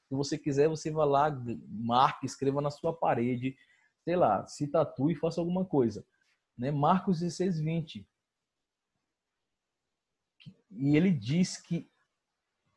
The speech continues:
ele, o Senhor, ia cooperando com ele.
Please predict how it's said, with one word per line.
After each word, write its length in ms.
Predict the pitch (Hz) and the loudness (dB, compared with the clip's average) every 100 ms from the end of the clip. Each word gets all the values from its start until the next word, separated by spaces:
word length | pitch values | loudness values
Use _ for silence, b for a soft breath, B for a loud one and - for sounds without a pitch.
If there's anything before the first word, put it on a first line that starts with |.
| _ | _
ele, 520 | 156 175 190 123 120 | 6 10 10 8 2
o 180 | 175 233 | 2 2
Senhor, 640 | 240 - 294 190 113 104 - _ _ _ _ _ _ _ _ - | 2 -2 0 2 2 0 -6 _ _ _ _ _ _ _ _ -2
ia 180 | 147 | 0
cooperando 560 | 143 139 135 113 107 107 | 0 -4 -2 -2 -4 -6
com 160 | 113 98 | -6 -8
ele. 200 | 95 | -10